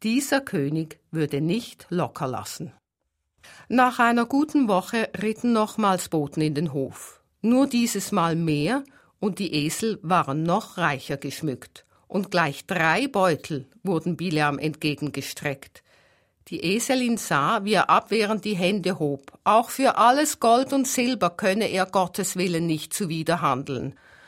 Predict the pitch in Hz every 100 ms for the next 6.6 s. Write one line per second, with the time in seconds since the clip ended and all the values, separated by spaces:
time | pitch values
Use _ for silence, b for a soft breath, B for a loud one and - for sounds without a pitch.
0 | B B B 311 233 277 294 285 277 -
1 | 226 208 233 233 233 208 196 208 190 180
2 | - - 196 180 170 170 196 175 - 160
3 | 156 165 151 - 151 113 101 135 131 _
4 | _ b b b b - 156 151 151 175
5 | 160 147 - - - 143 139 - 151 143
6 | 139 135 - 131 139 -